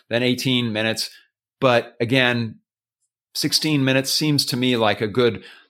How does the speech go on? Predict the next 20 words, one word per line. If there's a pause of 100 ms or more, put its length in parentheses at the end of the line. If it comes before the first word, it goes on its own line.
(360)
uh, (200)
approach
to
look
for
that. (520)
So
s-,
the
second
point
I
wanna
share
is, (280)
how
long
is
the
process?